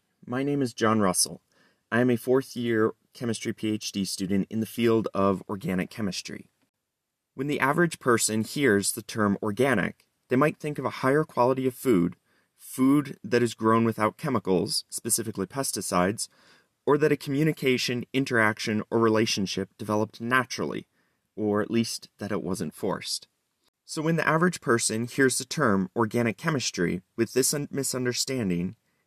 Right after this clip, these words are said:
they might think that the term organic chemistry either seems contradictory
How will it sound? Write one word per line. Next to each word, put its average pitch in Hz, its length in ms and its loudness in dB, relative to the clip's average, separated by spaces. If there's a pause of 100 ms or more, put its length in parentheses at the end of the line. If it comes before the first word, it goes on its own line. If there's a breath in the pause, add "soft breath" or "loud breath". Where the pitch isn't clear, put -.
they 131 80 -6
might 156 260 2
think 117 380 -6
that 120 160 -8
the - 60 -12
term 117 420 2
organic 107 380 -2
chemistry 101 600 0 (360 soft breath)
either 160 180 0
seems 143 420 0
contradictory 123 1120 -2